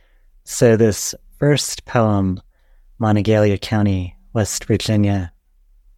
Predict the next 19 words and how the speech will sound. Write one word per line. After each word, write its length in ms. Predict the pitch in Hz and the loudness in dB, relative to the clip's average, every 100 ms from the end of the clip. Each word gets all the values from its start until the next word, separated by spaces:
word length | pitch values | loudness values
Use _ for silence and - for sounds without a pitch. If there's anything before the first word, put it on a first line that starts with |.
| - - - _ - - _ _ _ _ | -20 -20 -20 _ -20 -20 _ _ _ _
is 460 | 143 160 - - - - - | 0 2 -2 -8 -12 -16 -16
to 480 | - 156 160 160 151 | -4 2 2 2 2
the 100 | 143 | 0
county 480 | - 127 120 131 113 | 0 0 0 0 0
who 160 | 123 | 0
raised 520 | 117 107 113 113 - | 2 2 2 0 -2
me. 400 | 113 95 90 87 - - | -2 0 -2 -8 -12 -6
It's 520 | 110 - - - - _ _ _ _ _ _ - | -6 -6 -16 -16 -20 _ _ _ _ _ _ 0
love, 500 | 110 107 117 113 113 - | 2 4 4 2 -2 2
but 160 | 117 | 4
it's 420 | 120 - - - - - | 4 -2 -10 -12 -16 -4
also 680 | 107 107 - 117 107 107 95 - | -2 -2 2 2 2 0 -4 -4
a 100 | 113 | -2
bit 180 | 117 104 | 0 0
of 280 | 98 90 78 | 0 -2 -2
loss. 680 | 85 87 - - - - - - - _ - - _ - - _ - | -2 -2 -6 -18 -18 -20 -20 -20 -20 _ -20 -20 _ -20 -20 _ -4
So, 360 | - 87 82 78 - _ _ _ _ _ _ _ _ - _ _ - | 2 2 2 -6 -16 _ _ _ _ _ _ _ _ -20 _ _ -6
Monongalia 600 | 117 110 101 107 104 101 | 0 2 2 2 4 2
County, 680 | - 101 98 - - - | 0 -2 -2 -6 -16 -20